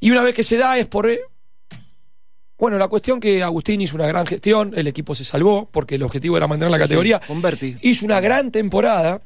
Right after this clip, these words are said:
Speaker 2: Sí.
Speaker 1: al punto tal que salió tercero o cuarto y recién en la última fecha se salvó el descenso porque habían cuatro
Speaker 2: Sí,
Speaker 1: descensos.
Speaker 2: sí,
Speaker 1: Cancha
Speaker 2: sí.
Speaker 1: de Abraham de Aroa.
Speaker 2: Ter-
Speaker 1: Yo no sabía lo que sufrí esa temporada porque yo, ayudándolo desde afuera en el comienzo de su ciclo,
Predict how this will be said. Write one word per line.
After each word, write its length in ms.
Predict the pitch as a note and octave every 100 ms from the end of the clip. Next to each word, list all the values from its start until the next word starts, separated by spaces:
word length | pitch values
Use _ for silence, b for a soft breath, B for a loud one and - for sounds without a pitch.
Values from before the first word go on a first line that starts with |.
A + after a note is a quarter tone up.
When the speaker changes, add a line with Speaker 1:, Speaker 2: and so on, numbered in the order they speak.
| -
Speaker 2:
Sí. 140 | - A#2
Speaker 1:
al 140 | F3 F#3
punto 180 | A3 A3
tal 100 | A3+
que 80 |
salió 180 | F#3 G3
tercero 300 | G3 E3+ G#3
o 20 |
cuarto 320 | G3 A3+ A3+ A3
y 60 |
recién 300 | F#3 G3 G#3
en 60 | G#3
la 40 |
última 200 | G3 G3
fecha 200 | F#3+ G3+
se 80 | D#3
salvó 220 | D3 E3
el 80 | D3
descenso 300 | B2 C#3+ E3
porque 140 | D3 C#3
habían 140 | D3+
cuatro 280 | D3 C3 C3
Speaker 2:
Sí, 60 |
Speaker 1:
descensos. 260 | C#3+ D#3+ D3
Speaker 2:
sí, 40 |
Speaker 1:
Cancha 180 | C#3+ E3
Speaker 2:
sí. 40 | D3+
Speaker 1:
de 40 |
Abraham 180 | D3+ D3+
de 80 | C#3+
Aroa. 140 | B2+ A#2
Speaker 2:
Ter- 160 | - - - - B B B B B B B B
Speaker 1:
Yo 180 | - G#3
no 80 | A3
sabía 200 | F#3+ F#3
lo 80 | F#3
que 100 | D#3
sufrí 340 | - D3+ F#3+
esa 160 | G3 E3+
temporada 440 | E3+ D#3+ F3 F#3+
porque 360 | F#3 E3+ C#3+ C#3+
yo, 320 | - F3+ G4+ - - - - - - -
ayudándolo 840 | C3+ D#3 D3+ G3+ F#3 D#3+ D3 C3 - - -
desde 200 | - C#3+
afuera 400 | C#3+ E3 F#3+ E3+
en 240 | D#3+ - C3+
el 80 | B2
comienzo 400 | C#3+ F#3 F3+ D3+
de 60 |
su 120 | C#3+
ciclo, 380 | D3+ E3+ D#3+ G3+